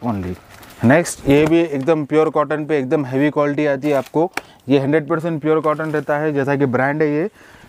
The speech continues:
Brand में इसका नाम है जेटी Avantika। Avantika जो नाम से बिकता है, इसका भी bottom two point five zero meter आएगा आपको,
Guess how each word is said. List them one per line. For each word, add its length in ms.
Brand 240
में 100
इसका 220
नाम 260
है 120
जेटी 360
Avantika। 540
Avantika 440
जो 140
नाम 200
से 120
बिकता 300
है, 140
इसका 280
भी 120
bottom 380
two 100
point 240
five 180
zero 200
meter 260
आएगा 240
आपको, 300